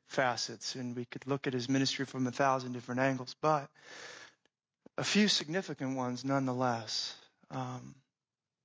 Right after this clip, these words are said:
so I wanted to bring out this morning, actually, four of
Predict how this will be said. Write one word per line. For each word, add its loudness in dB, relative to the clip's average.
so -2
I 4
wanted 4
to 2
bring 4
out 2
this -4
morning, 2
actually, 0
four 6
of 2